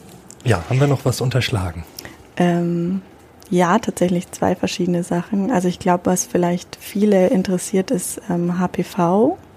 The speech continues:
Speaker 2: Ich weiß nicht, ob ihr das schon mal gehört habt, äh, humane Papillomaviren. Viele Frauen kennen's, ähm, weil sie sich wahrscheinlich irgendwann mal gegen Gebärmutterhalskrebs haben impfen lassen.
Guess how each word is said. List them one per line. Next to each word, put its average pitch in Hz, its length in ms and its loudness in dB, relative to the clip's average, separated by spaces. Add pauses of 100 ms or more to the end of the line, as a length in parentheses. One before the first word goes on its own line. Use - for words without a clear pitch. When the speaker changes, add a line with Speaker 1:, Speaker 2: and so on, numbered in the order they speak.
(540)
Speaker 2:
Ich - 140 -10
weiß 185 180 0
nicht, 190 160 -2
ob 180 80 0
ihr 180 60 -2
das 220 240 -4
schon 220 100 2
mal 214 140 2
gehört 208 360 2
habt, - 400 -4
äh, 190 280 0 (160)
humane 185 420 0 (220)
Papillomaviren. 208 840 2 (600)
Viele 190 220 2
Frauen 233 600 4
kennen's, 262 680 2
ähm, 185 360 2
weil 180 200 2
sie 180 100 -2
sich - 280 -4
wahrscheinlich 196 640 -2
irgendwann 196 420 2
mal 180 160 2
gegen 180 340 2
Gebärmutterhalskrebs 214 1080 0
haben - 220 -2
impfen 226 360 2
lassen. 226 540 0